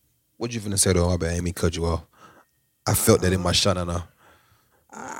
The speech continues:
Speaker 2: I was just gonna say, like, it, it happens on a daily.
Speaker 1: Yeah. Yeah.
Speaker 2: Friends one day. <laughs>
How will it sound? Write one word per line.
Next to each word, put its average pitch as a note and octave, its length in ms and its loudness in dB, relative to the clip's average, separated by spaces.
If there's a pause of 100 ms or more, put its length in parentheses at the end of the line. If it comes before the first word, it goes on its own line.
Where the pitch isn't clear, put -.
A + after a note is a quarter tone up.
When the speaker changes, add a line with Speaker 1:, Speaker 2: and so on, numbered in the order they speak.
Speaker 2:
I F3 40 -4
was G#3 160 -2
just G#3 260 -8
gonna G3+ 260 -8
say, G#3+ 360 -10
like, F3+ 280 -6 (420)
it, - 140 -20 (800)
it F#3 160 -2
happens A3+ 400 -2
on F#3+ 220 -6
a D#3+ 80 -4
daily. D3+ 680 -4 (640)
Speaker 1:
Yeah. F2+ 240 0 (880)
Yeah. F3 220 0
Speaker 2:
Friends F#3+ 440 0
one G3 280 0
day. G#3 260 4 (280)
<laughs> C#4+ 220 -4